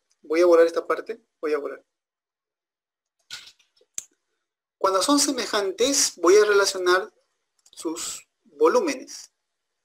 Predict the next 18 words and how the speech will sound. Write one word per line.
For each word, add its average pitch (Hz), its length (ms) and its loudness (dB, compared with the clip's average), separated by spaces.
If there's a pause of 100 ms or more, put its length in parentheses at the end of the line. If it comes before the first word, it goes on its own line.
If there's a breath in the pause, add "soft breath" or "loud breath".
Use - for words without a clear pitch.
(1400)
Sus 135 240 -16
volúmenes 190 440 0
voy 165 160 2
a 160 60 4
relacionar. 143 500 -4 (880)
Ya, - 220 -4
ahora 160 200 2
mira 240 200 0
cómo 240 320 0
se 202 140 -2
va 202 100 6
a 208 40 4
hacer 214 220 2
la 202 160 4
relación, 160 400 -2
mira, 143 160 -10
atentos, 165 300 -4
¿ah? 208 140 -8